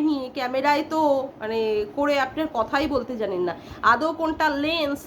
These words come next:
আর কোনটা ক্যামেরার কোন দিকটা দিয়ে কথা বলতে হয় আপনি সেইটাই জানেন না। কোথায় যে আপনি মুখ রাখেন ঠিকঠাক বুঝতে পারেন না। যাই হোক, সেটা আপনার ব্যাপার। হ্যাঁ, তো কথা হচ্ছে আপনি আমাকে সুড়সুড়ি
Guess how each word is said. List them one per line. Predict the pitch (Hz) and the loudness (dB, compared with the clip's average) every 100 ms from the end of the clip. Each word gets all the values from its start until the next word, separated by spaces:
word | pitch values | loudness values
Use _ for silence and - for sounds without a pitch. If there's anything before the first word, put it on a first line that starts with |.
| 254 | -2
আর | 247 | 0
কোনটা | 262 277 294 302 | 0 0 -2 0
ক্যামেরার | 277 285 285 285 | 2 2 2 2
কোন | 285 285 269 - - - | 2 4 0 -2 -14 -6
দিকটা | 277 - 320 285 233 | -6 -4 0 0 0
দিয়ে | 269 269 233 | -2 0 0
কথা | 254 311 | 0 0
বলতে | 311 302 | 0 0
হয় | 247 247 | -2 0
আপনি | 302 302 | 0 0
সেইটাই | 302 277 302 302 - 320 359 302 | 0 4 2 2 2 6 6 4
জানেন | 233 180 156 | 0 0 -4
না। | 151 - - - - | -8 -10 -14 -14 -6
কোথায় | 262 294 339 330 | -4 2 4 4
যে | 330 | 2
আপনি | 339 330 302 | 2 2 2
মুখ | 349 403 330 | 2 2 2
রাখেন | 320 330 320 | 2 -2 -2
ঠিকঠাক | 302 - 285 240 | -4 -4 -4 -4
বুঝতে | 220 - 185 | -8 -8 -8
পারেন | 175 170 | -6 -4
না। | 226 | 2
যাই | 302 294 | 2 2
হোক, | - | 0
সেটা | 277 294 247 | -4 2 0
আপনার | 247 220 208 160 | 0 -2 -2 -4
ব্যাপার। | - 143 - - - - - | -6 -8 -8 -10 -16 -14 -2
হ্যাঁ, | 269 494 202 - - - 220 | 2 2 0 -4 -14 -6 2
তো | 226 214 208 202 190 214 | 4 4 2 0 0 0
কথা | 214 285 294 | 4 4 4
হচ্ছে | 285 349 311 262 | 0 0 2 0
আপনি | 262 311 302 277 233 | 0 -2 0 -2 -2
আমাকে | 262 330 - | -2 -4 -4
সুড়সুড়ি | 330 - 359 349 | -6 0 2 2